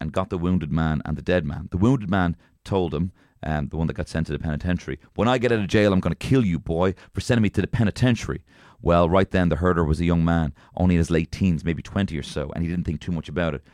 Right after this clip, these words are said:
As time went on, that bore in his mind and pulled some strings, and he got the man, and he got the man paroled. Then as time went on, it started to bore in his mind, killing the man from the inside,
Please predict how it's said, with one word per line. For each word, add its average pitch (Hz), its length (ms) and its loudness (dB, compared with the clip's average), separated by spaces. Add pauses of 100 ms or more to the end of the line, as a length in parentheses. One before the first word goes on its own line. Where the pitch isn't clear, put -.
As 92 80 -10
time 98 280 -2
went 90 220 -2
on, 90 220 -2
that 80 220 -6
bore 85 260 2
in 85 100 0
his 80 140 -4
mind 80 380 0 (160)
and - 100 -14
pulled - 240 -4
some - 120 -12
strings, 90 580 -4 (340)
and 80 100 -2
he 76 40 0
got - 180 0
the - 80 -2
man, 78 220 0 (120)
and 85 120 -2
he 95 100 2
got 80 160 0
the 82 80 -6
man 80 160 0
paroled. 82 520 0 (240)
Then 80 120 -2
as - 80 -4
time 92 240 0
went 78 220 0
on, 85 160 -2
it - 20 -10
started 80 240 -4
to 78 60 -10
bore 78 220 -4
in 82 40 -2
his 71 120 -8
mind, 73 260 -6
killing 107 320 0
the 78 80 0
man 71 240 -4
from 78 160 -8
the 76 120 -6
inside, 78 520 -6